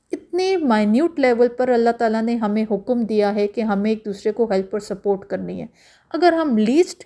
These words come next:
या मैं अपने लीस्ट मिनिमम लेवल पे चले जाऊँ तो मैं ये भी नहीं कर सकती कि मैं अपने आप को एजुकेट करूँ, ख़ुद दुआ दूँ,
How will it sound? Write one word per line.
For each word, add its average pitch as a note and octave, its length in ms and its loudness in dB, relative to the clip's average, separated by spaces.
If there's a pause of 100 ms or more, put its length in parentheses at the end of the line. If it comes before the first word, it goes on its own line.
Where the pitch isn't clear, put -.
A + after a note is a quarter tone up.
या G#3+ 140 -2
मैं A#3 320 -4
अपने B3+ 280 -8
लीस्ट A3+ 340 -4
मिनिमम A3+ 440 0
लेवल G3+ 280 2
पे G#3+ 160 -4
चले G#3 240 -2
जाऊँ G#3+ 220 -4
तो C4 120 -6
मैं B3 120 -2
ये A3+ 240 0
भी E4 200 0
नहीं D4 240 -2
कर C4+ 160 2
सकती B3+ 420 -6 (380)
कि C#4 80 0
मैं C4 200 -2
अपने D4 320 -2
आप C4+ 200 2
को B3 120 0
एजुकेट G#3 540 0
करूँ, G#3+ 280 -2 (460)
ख़ुद E4+ 220 4
दुआ A3 400 4
दूँ, G#3+ 240 -4